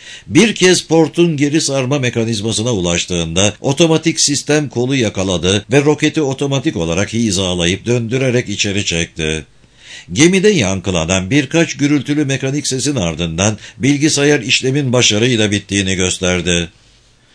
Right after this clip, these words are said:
"Kenetlenme tamamlandı," dedi Martinez. "Mühür sağlam," dedi Johansen. "Beck," dedi Lewis, "senin yeteneklerine ihtiyacımız kalmadı." "Anlaşıldı kumandanım," dedi Beck. "Hava kilidini kapatıyorum."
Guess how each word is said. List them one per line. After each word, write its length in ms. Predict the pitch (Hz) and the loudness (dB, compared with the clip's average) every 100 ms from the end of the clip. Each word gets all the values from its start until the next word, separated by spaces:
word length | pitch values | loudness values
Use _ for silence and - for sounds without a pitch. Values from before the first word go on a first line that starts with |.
| - - - - | -20 -20 -20 -2
"Kenetlenme 600 | 110 127 120 127 127 131 | 2 4 4 2 2 2
tamamlandı," 680 | 123 123 123 123 120 123 | 2 2 2 2 2 2
dedi 200 | 117 110 | 2 2
Martinez. 720 | 107 107 95 101 95 92 92 - _ _ _ - | 2 2 2 0 2 0 -2 -8 _ _ _ -2
"Mühür 280 | 240 240 | 0 0
sağlam," 500 | 202 202 196 196 196 | 0 2 2 2 0
dedi 180 | 147 131 | 0 0
Johansen. 560 | 139 127 127 123 127 117 - _ _ _ _ - - | 0 0 0 0 -2 -4 -10 _ _ _ _ -20 -16
"Beck," 340 | - 143 185 107 | 2 4 4 2
dedi 260 | 110 92 | 0 2
Lewis, 280 | 85 80 78 | 2 0 0
"senin 220 | - 147 | 0 2
yeteneklerine 720 | 190 160 160 160 156 160 156 156 | 4 4 4 2 2 2 2 2
ihtiyacımız 640 | 135 147 147 127 139 135 | 0 2 2 2 -2 -2
kalmadı." 680 | 95 104 110 90 85 85 85 _ _ _ - _ | 0 0 0 0 2 0 -2 _ _ _ -20 _
"Anlaşıldı 560 | 220 233 233 220 208 233 | 0 2 2 0 0 -2
kumandanım," 580 | 190 156 139 131 131 | 0 0 0 -2 0
dedi 220 | 123 127 127 | 0 0 2
Beck. 180 | 131 - | 0 0
"Hava 220 | 151 202 | 0 0
kilidini 420 | 190 175 170 175 | 0 0 2 2
kapatıyorum." 680 | 175 160 160 160 156 143 135 | 2 0 2 2 2 2 0